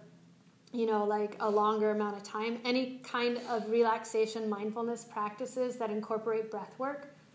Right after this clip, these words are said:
that can get people to, um, exhale the B S,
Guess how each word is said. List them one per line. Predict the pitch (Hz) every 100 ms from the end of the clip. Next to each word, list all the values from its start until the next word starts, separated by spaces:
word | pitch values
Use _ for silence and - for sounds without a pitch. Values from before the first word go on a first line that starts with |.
| -
that | 240
can | -
get | 233 240
people | - 226 233
to, | 226 - 233 226 220 226 -
um, | 220 214 202 196 196 - - - - - - - - -
exhale | 214 214 - 220 220
the | 220
B | 202 214
S, | 208 294 - -